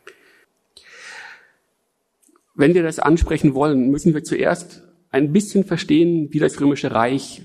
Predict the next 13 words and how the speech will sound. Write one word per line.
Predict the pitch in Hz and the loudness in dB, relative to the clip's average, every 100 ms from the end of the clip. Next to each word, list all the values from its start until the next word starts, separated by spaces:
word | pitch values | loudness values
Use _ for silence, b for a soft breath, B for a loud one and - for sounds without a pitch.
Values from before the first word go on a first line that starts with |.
| - _ _ _ _ | -20 _ _ _ _
funktioniert | - 135 - 127 135 - | 2 2 4 0 0 -4
hat. | 90 - - - _ | -10 -10 -20 -20 _
Das | - | -6
heißt, | 123 113 | -2 0
die | 139 | -2
Frage | - 107 135 139 | -2 0 0 -2
Provinzstatthalter, | - 127 170 202 - - - 156 - 135 143 143 139 139 b b b b b | -4 0 0 0 -8 -18 -6 -4 -2 -4 -2 -4 -6 -8 b b b b b
Steuerschätzung | - 139 147 147 143 - 123 | 0 2 2 0 -8 -2 -2
und | 110 | 0
Ähnliches. | 98 113 104 - - - _ B B B B B B B B B _ _ _ _ | -2 -4 -6 -12 -18 -20 _ B B B B B B B B B _ _ _ _
Um | 147 156 - | 4 4 2
zu | - 147 | -4 -2
wissen, | 170 185 175 165 B B | 0 0 -2 -6 B B